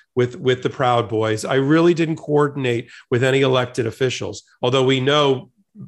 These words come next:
we know for a fact that he was in communication with Mo Brooks, Paul Gosar, and Andy Briggs, all,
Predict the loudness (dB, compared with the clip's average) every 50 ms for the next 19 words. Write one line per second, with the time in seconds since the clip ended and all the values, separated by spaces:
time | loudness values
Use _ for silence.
0 | -20 _ _ _ -20 -20 -20 _ _ -6 -4 -4 0 0 2 2 2 0 0 0
1 | 0 0 0 0 -2 0 0 0 -2 -4 -8 -14 -20 -20 -20 -20 -20 -20 _ -6
2 | -2 0 2 2 2 0 0 -2 -2 0 0 0 0 0 0 -2 0 -2 -4 -4
3 | -4 -6 -6 -2 0 0 2 2 0 2 2 2 2 2 0 -2 -8 -12 -14 -14
4 | -16 -18 _ _ _ _ _ _ _ -4 0 2 2 4 2 2 0 -4 -12 _
5 | _ -8 -6 -4 -4 -6 -4 -2 0 0 2 2 0 0 -2 -6 -14 _ _ _
6 | _ _ -4 -4 -2 0 0 0 0 0 0 -2 -4 -2 0 0 2 0 0 -2
7 | -8 -12 -14 -14 -16 -10 -4 -2 -2 0 0 -2 -4 -6